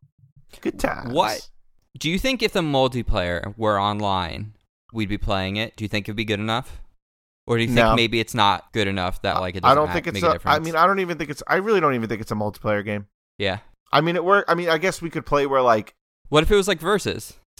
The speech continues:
Speaker 1: Oh, versus.
Speaker 2: Yeah.
Speaker 1: Um, hmm.
Speaker 2: That might be cool.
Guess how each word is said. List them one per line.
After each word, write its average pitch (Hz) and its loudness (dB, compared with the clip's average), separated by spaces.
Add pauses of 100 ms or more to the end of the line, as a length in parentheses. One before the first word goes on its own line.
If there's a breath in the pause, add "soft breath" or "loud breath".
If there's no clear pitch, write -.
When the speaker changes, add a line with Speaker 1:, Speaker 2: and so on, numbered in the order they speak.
(160)
Speaker 1:
Oh, 131 6
versus. 104 2
Speaker 2:
Yeah. 104 4 (500)
Speaker 1:
Um, 156 4 (560)
hmm. 156 0 (120)
Speaker 2:
That 101 -6
might 113 0
be 110 -2
cool. 98 -8